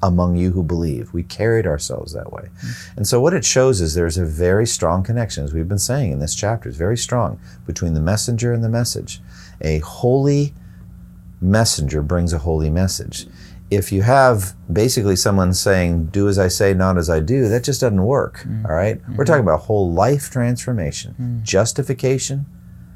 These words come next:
Speaker 1: leading to sanctification, leading to heaven, leading to
Speaker 2: Mm.
Speaker 1: glorification. And so Paul lived that out.
Speaker 2: Now, we've talked about Paul's, uh, care being compared to that of a mother. How was Paul's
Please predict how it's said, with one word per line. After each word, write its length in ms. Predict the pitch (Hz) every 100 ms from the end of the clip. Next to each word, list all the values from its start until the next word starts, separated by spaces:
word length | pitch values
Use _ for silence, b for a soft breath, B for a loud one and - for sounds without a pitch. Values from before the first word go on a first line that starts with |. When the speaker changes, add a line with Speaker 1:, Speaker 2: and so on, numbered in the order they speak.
| B B 85
Speaker 1:
leading 380 | 92 104 117
to 60 | 110
sanctification, 880 | - 80 71 - 76 - 67 - - - - -
leading 320 | - 71 78 90
to 80 |
heaven, 320 | 101 135 104 - -
leading 220 | - 76
to 40 | -
Speaker 2:
Mm. 40 |
Speaker 1:
glorification. 720 | 107 123 - - - - -
And 120 | 82
so 240 | - 87 80 B B
Paul 240 | - 90 87
lived 180 | 82
that 140 | 76 73
out. 220 | 62 50 - - - - B B B -
Speaker 2:
Now, 100 | 127
we've 200 | 131 127
talked 280 | 180 202 185
about 420 | 131 123 113 -
Paul's, 680 | - 127 123 120 107 - - -
uh, 380 | 113 - - - -
care 400 | - 127 127 120
being 280 | 120 113
compared 440 | 107 107 120 117 113
to 120 | 113
that 200 | 107 104
of 100 | 101
a 60 | 98
mother. 540 | 98 151 135 98 101 B B B
How 180 | - 392
was 120 | 359
Paul's 460 | - 185 160 147